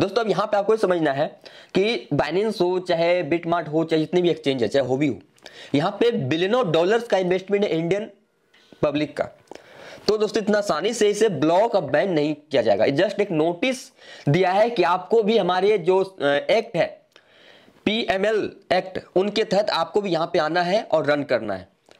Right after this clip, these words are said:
ओके, इसलिए आपको पैनिक होने की आवश्यकता नहीं है। लेकिन दोस्तों यहाँ पे पैनिक और दो भेड़िए की लड़ाई में अगर हम लोग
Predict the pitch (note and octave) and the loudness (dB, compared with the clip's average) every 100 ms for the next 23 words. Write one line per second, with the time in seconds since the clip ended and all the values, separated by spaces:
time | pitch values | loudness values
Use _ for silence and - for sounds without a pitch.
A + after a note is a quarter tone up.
0 | - E3+ E3 F#3 G#3 G#3+ G3 G#3+ - D3+ | -6 -4 0 0 2 2 2 0 0 0
1 | F#3+ G#3 D#3+ D#3+ D3 C#3 - B2+ G#2 F2 | 0 0 0 0 -2 -2 -2 -4 -4 -8
2 | _ - - - G3 C4+ C#4 A3+ G#3 F#3 | _ -20 -16 -4 -2 0 0 0 0 0
3 | F3 A#3 B3 B3+ F#3+ F#3+ C4 C#4+ - _ | 2 2 0 -2 -2 0 0 -2 -6 _
4 | _ - G3+ A3 D#3 F3 B3 F3+ E3 F3 | _ -2 0 0 0 2 4 4 2 2
5 | A3+ A3+ G#3 D#3+ D3+ F#3+ E3 F3 E3 D#3 | 0 2 2 4 4 2 0 0 0 0
6 | E3+ F#3 A#3+ A3 | 0 2 2 0